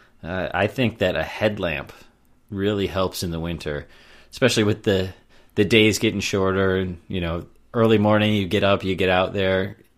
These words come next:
it's pitch black, and, you know, it's so demotivating to be out there in just the darkness, and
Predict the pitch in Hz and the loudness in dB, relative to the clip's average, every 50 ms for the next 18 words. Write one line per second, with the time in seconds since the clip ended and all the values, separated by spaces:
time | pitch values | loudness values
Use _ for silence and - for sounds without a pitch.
0 | _ _ _ - - - - - 113 - - - - 82 85 90 92 95 - - | _ _ _ -20 -20 -10 -6 -4 -4 -4 -4 -6 -4 -2 0 0 0 -2 -4 -8
1 | - - - - - - - _ _ - 87 87 85 85 90 87 90 92 90 87 | -18 -20 -20 -20 -20 -20 -20 _ _ -8 -6 -6 -4 -6 -6 -8 -8 -6 -6 -4
2 | 80 82 80 - - _ _ _ _ _ _ _ - - 104 98 - - - - | -4 -6 -8 -10 -14 _ _ _ _ _ _ _ -12 -8 -8 -8 -6 -6 -2 0
3 | 120 107 107 98 85 107 101 95 98 98 98 98 104 92 98 98 95 92 92 90 | 2 2 2 2 0 0 0 2 2 2 4 4 2 2 2 2 2 0 -2 -2
4 | - 95 80 98 95 92 92 92 - 95 90 87 87 87 82 95 87 - - 85 | -4 -4 -2 2 2 2 2 2 0 -2 -2 -2 -2 -2 -4 -4 -4 -4 -6 -8
5 | 80 - 87 85 87 - - - 90 82 82 82 - - - 80 76 76 76 73 | -6 -4 -2 -2 -2 -4 -6 -8 -8 -6 -6 -8 -8 -10 -10 -10 -10 -10 -12 -12